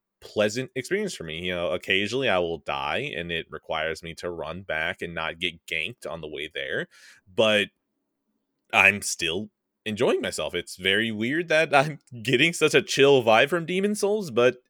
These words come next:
I've been enjoying myself. So, uh, I did the Tower Knight on first try. So, like, the first big major boss,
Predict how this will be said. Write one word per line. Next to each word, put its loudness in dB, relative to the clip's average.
I've -2
been -6
enjoying -4
myself. -4
So, 0
uh, 2
I 6
did -2
the -2
Tower 0
Knight -4
on 0
first -2
try. -4
So, 2
like, 4
the -4
first 0
big 2
major 0
boss, 0